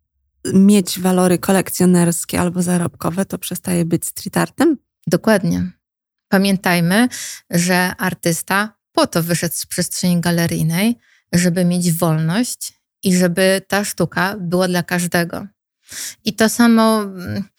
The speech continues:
Speaker 2: jakby obserwujemy to właśnie w, mm, przypadku street artowców, którzy stali się teraz bardzo znani, czyli na przykład Banksy, gdzie jego prace zostały, są wycinane ze ścian,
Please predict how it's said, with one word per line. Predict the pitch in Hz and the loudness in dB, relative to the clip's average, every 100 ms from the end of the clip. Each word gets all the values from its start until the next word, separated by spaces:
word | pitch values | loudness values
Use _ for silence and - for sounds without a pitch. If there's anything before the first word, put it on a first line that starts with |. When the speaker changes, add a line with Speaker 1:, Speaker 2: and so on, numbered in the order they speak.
| - - - - - | -12 -10 -12 -14 -2
Speaker 2:
jakby | 208 190 - | -2 -2 -4
obserwujemy | 214 - 233 202 233 262 254 | -6 -2 -2 2 2 4 2
to | 247 226 | 2 0
właśnie | 208 202 214 226 214 202 | 0 -2 0 0 -2 -4
w, | 202 - 190 220 _ _ _ | -10 -12 -14 -18 _ _ _
mm, | 160 180 165 - | -10 -8 -10 -10
przypadku | - 196 220 220 - 220 214 208 - _ _ _ _ _ _ - | -4 0 0 -2 -2 -2 0 -2 -8 _ _ _ _ _ _ -12
street | - 196 208 202 | -4 0 0 0
artowców, | 185 - 220 - - 208 - | -2 0 -2 -2 -4 -6 -8
którzy | _ 196 190 196 185 - 175 | _ 0 2 2 2 -2 -6
stali | - 196 196 190 | -4 -2 -2 -2
się | 185 - 180 180 190 | -4 -2 0 0 -2
teraz | - 180 180 170 - - | -2 0 0 -2 -8 -4
bardzo | 180 185 170 165 | 0 0 0 0
znani, | 170 170 175 165 | 0 0 -2 -6
czyli | - 170 | -8 -6
na | 170 | -6
przykład | 170 - 175 175 | -8 -4 -4 -2
Banksy, | 160 165 170 - 170 | -4 -2 -6 -6 -6
gdzie | 160 151 165 175 - - - | -4 -2 -2 -2 -8 -12 -6
jego | - 165 185 | -2 0 0
prace | - 175 - 180 | 0 -4 -2 -2
zostały, | 175 - 170 175 - 226 - 185 | -2 -4 -2 -2 -6 -12 -10 -6
są | 175 196 185 | -2 0 2
wycinane | 190 196 190 175 175 165 | 0 -2 -2 -2 -2 -4
ze | 160 160 | -4 -4
ścian, | - 170 170 | -4 -4 -4